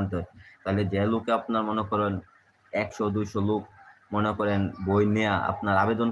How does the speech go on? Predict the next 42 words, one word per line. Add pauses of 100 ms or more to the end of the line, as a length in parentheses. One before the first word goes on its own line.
করে, (120)
তখন
এই
টাকাগুলো
কি
ওনারা
ভরে? (140)
আসলে
ভরে
না, (560)
আপনার
ওনারা (360)
এডিট
করে, (180)
এডিট
করে
আপনার
এটা
বুঝবেন
না। (220)
যারা (120)
এডিট
করে, (100)
এডিট
করে
আপনার (140)
দিবে, (440)
দেওয়ার
পরে
বলবে,
"ভাই,
আপনার
পারমিট
আসছে,
এটা
আসছে, (100)
সেটা
আসছে," (400)
কিন্তু
আপনি
ওদের
বিষয়ে